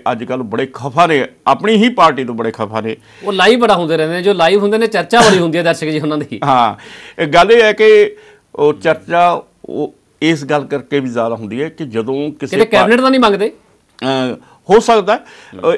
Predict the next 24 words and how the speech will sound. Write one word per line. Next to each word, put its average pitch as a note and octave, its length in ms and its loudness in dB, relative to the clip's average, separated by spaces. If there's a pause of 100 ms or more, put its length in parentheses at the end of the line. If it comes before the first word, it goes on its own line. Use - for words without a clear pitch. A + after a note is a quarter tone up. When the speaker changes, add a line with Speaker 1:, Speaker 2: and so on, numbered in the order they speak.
Speaker 1:
ਉਹਦੇ G#3+ 200 4
ਵਿੱਚ A3+ 180 -4
ਇੱਕ G3+ 240 -6
ਗੱਲ D3+ 240 -2
ਇਹ F3 200 -4
ਵੀ F#3+ 120 -8
ਹੁੰਦੀ G#2+ 280 -8
ਹੈ B2+ 60 -6
ਕਿ D#3+ 160 -8
ਜਿਹੜਾ C3+ 400 -6
ਬੰਦਾ F#2 460 -12 (560)
ਸੱਤਾ G#3+ 440 0
ਦੇ C#3+ 120 0
ਵਿੱਚ A2 220 -6
ਹੁੰਦਾ F#2+ 280 -16
ਹੈ, - 100 -20 (520)
ਸੱਤਾ G#3 440 0
ਦੇ G#3+ 140 2
ਵਿੱਚ G3 180 0 (460)
ਜਿਹੜੀ D3+ 220 -4
ਪਾਰਟੀ C3 380 -2
ਹੁੰਦੀ A#2+ 260 -8
ਹੈ, D#3 60 -2
ਜੇਕਰ E3 640 -4